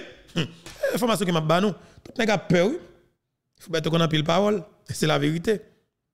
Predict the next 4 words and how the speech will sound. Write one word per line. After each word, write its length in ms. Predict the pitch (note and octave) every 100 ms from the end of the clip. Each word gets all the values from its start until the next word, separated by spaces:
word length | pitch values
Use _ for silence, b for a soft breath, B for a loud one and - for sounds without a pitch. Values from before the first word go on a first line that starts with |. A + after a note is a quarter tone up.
| _ _ _ _ _ _ _ _ _ C#3+
OK ? 120 | C#3+
Et 200 | A3 C4+ - - _ _ _ _ _ _ _ _ A3
mais 140 | C4
justement, 580 | C#4+ D4+ C4 C#4 E4